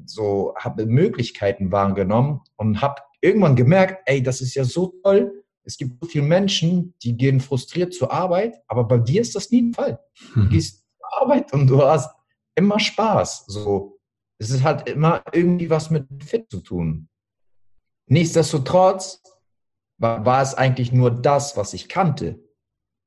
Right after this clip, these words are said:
Speaker 1: Für mich war es ganz Normales. Das heißt, ich hab's bewusst gar nicht wahrgenommen eigentlich.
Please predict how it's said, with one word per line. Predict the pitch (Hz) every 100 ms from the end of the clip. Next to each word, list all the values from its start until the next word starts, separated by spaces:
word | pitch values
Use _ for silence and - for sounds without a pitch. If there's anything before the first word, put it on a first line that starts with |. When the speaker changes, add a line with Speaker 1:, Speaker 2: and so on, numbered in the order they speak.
| _
Speaker 1:
Für | _ 131 -
mich | 131 123
war | 107 104
es | -
ganz | - 120 117 107
Normales. | 107 135 139 92 -
Das | 85 -
heißt, | 123 123
ich | 113
hab's | 123 -
bewusst | 110 104 147 -
gar | 110 98
nicht | 95 - 110
wahrgenommen | 120 117 92 90
eigentlich. | 87 82 80 73 -